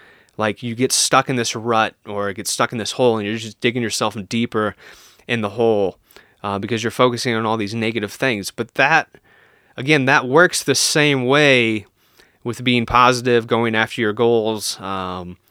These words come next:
achieving the things you wanna do, um, being mindful of your thoughts and making sure that you're staying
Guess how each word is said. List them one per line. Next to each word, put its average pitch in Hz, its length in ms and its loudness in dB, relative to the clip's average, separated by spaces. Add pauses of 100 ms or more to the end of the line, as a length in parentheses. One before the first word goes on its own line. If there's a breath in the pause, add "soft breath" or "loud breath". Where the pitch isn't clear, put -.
(100)
achieving 135 440 0
the 110 80 -2
things 123 280 -2
you 110 120 -6
wanna 110 200 -4
do, 120 480 2 (360 loud breath)
um, 98 260 -4
being 113 240 0
mindful 113 640 2
of 104 140 -2
your 98 80 -6
thoughts 120 640 2
and 95 540 -10
making 104 280 -10
sure 110 260 -4
that 101 120 -6
you're 98 200 -6
staying 107 640 -6